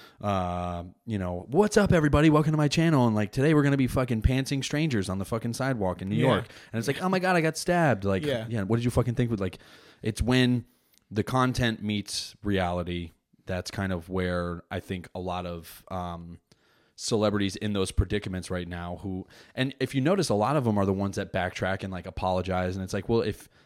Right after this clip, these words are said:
Speaker 1: you weren't doing assholey shit, you wouldn't feel the need to apologize. So the fact that you're, like, on the back end feeling as if you have to apologize, that's where you're, you're wrong. Like, anything,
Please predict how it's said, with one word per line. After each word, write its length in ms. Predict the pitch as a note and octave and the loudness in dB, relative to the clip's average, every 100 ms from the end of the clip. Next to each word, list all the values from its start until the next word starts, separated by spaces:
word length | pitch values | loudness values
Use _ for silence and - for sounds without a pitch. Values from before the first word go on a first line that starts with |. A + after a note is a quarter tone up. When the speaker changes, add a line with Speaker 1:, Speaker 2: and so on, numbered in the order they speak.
| _ G2+ | _ 0
Speaker 1:
you 100 | A#2 | 2
weren't 220 | E3+ C3 | 2 4
doing 200 | C3+ A2+ | 2 2
assholey 520 | G2+ G2+ - G#2 F2+ | 0 -2 2 2 2
shit, 420 | - G#2+ B2 - _ _ _ _ _ - | 0 2 2 2 _ _ _ _ _ -6
you 160 | A2 | 2
wouldn't 220 | B2+ A2+ F2 | 2 2 0
feel 260 | A#2+ A2+ | 6 6
the 80 | G2+ | 6
need 460 | F#2+ G2+ F#2+ E2+ - _ _ _ _ - | 0 2 2 0 -8 _ _ _ _ -2
to 200 | B2 G2+ | 2 2
apologize. 600 | - G#2+ G2 F2 E2+ D#2 | 2 2 2 -2 -8 -8
So 100 | G2 | -6
the 100 | F#2 | -6
fact 300 | - B2 C3 | -2 -4 -2
that 140 | G#2+ G2+ | -4 -2
you're, 180 | G#2+ | 0
like, 400 | G#2 F#2+ F2+ - _ | 2 0 -2 -8 _
on 140 | G#2 G2+ | -6 -6
the 80 | F2 | -4
back 320 | G2 G#2 G2 | 0 0 -2
end 140 | F#2 - | -8 -6
feeling 280 | G2 F#2 | -4 -4
as 140 | F#2 F2 | -6 -6
if 160 | F2 F#2 | -8 -6
you 100 | F#2 | -6
have 100 | - | -4
to 100 | F2 | -4
apologize, 640 | - G2+ G#2+ B2 B2+ C3+ - - - _ - | -2 0 2 2 0 -2 -10 -20 -20 _ -10
that's 340 | G2 A2+ A2 A2+ | -2 0 2 0
where 100 | G2+ | 2
you're, 400 | F#2 F2+ F2 - - | 0 -2 -6 -10 -10
you're 140 | F#2 | -6
wrong. 320 | F#2 F2+ E2 F2+ | -2 -4 -4 -12
Like, 220 | F2+ A2 | -10 -2
anything, 500 | B2+ B2 C#3 C3 | -2 2 2 2